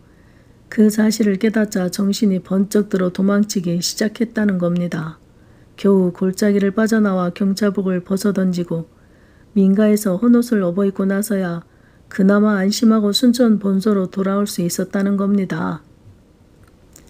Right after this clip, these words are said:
"순천 경찰서라 하셨는데 거기는 언제?" "아, 그 말씀을 안 드렸군요.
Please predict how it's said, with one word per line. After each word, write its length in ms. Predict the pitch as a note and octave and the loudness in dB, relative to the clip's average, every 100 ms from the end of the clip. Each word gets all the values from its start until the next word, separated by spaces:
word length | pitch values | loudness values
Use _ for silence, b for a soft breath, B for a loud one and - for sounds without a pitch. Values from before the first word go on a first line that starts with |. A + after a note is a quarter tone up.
| - | -20
"순천 600 | - - B3 A#3+ C4 A3 F3+ | -14 2 2 4 2 2 2
경찰서라 880 | F#3 F3+ - A#3+ B3 A#3+ B3 A3+ | -2 -4 -2 2 2 2 0 2
하셨는데 680 | A#3+ A#3+ B3 A3+ G3 E3+ E3 | 2 4 4 4 4 0 -4
거기는 480 | - G3 G3+ G3+ F3 | -4 0 2 2 0
언제?" 560 | E3+ F3 E3+ F3 A#3 - - _ _ _ _ _ _ _ _ _ _ - | -2 -4 -2 -2 -2 -6 -18 _ _ _ _ _ _ _ _ _ _ -4
"아, 560 | F3 E3+ F#3 G3 G3 F3+ | 0 0 0 0 -2 -2
그 120 | G3+ | 0
말씀을 540 | F#3+ F#3+ F#3+ A3+ G#3+ | 2 2 0 2 2
안 160 | E3+ F3 | 0 -2
드렸군요. 840 | F3 G3 F#3+ A3 G#3 F#3 F#3+ G3 | -2 -2 0 0 2 0 -2 -4